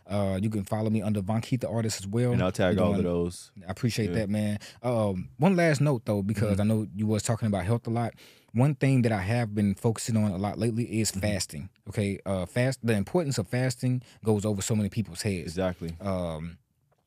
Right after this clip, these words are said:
Speaker 1: fasting actually cleanses your body. You know what I'm
Speaker 2: Mm-hmm.
Speaker 1: saying? It,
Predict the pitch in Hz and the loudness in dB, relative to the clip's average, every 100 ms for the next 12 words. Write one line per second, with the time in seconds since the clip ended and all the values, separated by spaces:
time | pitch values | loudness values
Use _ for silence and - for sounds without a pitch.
0 | _ _ 135 151 - 113 117 127 - 110 | _ _ 0 2 0 0 0 -2 -2 0
1 | 101 95 - _ - 131 123 98 95 92 | 0 -2 -8 _ 0 2 2 0 -4 -2
2 | 95 73 92 95 107 101 123 107 101 90 | -4 -6 -6 0 2 2 0 0 -2 -2
3 | 98 | -4